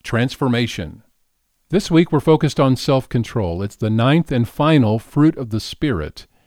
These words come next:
maybe the toughest one too. "With the fruit of the Holy Spirit in me, I live in the strength of self-control." While much of the world is focused on self-fulfillment, self-satisfaction, and self-awareness,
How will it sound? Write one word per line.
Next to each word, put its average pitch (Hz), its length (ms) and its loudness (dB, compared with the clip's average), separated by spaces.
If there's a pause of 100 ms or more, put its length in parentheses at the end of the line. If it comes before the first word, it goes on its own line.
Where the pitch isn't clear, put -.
(200)
maybe 117 200 -6
the 85 120 -6
toughest 110 400 -8
one 80 180 -8
too. 80 380 -12 (840)
"With 127 180 -2
the 113 100 -2
fruit 147 260 4
of 127 80 2
the 110 80 0
Holy 120 240 2
Spirit 120 440 -2
in 104 220 -2
me, 92 300 -2 (220)
I 139 180 -2
live 127 300 2
in 110 100 0
the 90 80 -4
strength 104 540 -6
of 92 100 -8
self-control." 82 760 -8 (440)
While 110 200 0
much 131 240 2
of 120 40 -4
the 110 80 -2
world 123 280 0
is 107 120 -6
focused 127 440 -4
on 104 140 -4
self-fulfillment, 143 960 -4
self-satisfaction, 143 1120 -4
and 87 260 -6
self-awareness, 113 840 -4